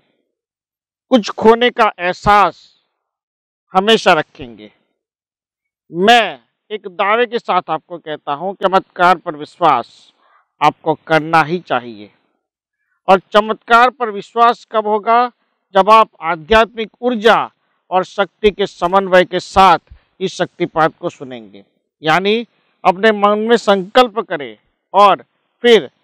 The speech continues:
आकस्मिक धन लाभ का एक दिव्य मंत्र शक्तिपात श्रवण करें। यह मंत्र शक्तिपात आपको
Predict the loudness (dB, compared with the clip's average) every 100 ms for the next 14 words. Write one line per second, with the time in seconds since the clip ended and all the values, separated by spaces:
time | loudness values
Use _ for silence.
0 | _ -8 -4 -4 -4 -8 -4 -4 2 2
1 | 2 0 -2 2 0 2 2 2 -2 -4
2 | -10 -12 -16 -10 0 2 0 -6 -6 -6
3 | -10 -18 -18 _ _ _ _ _ _ _
4 | 0 2 2 -2 -8 -12 -16 -20 -20 -8
5 | -6 -6 -8 -8 -8 -4 -2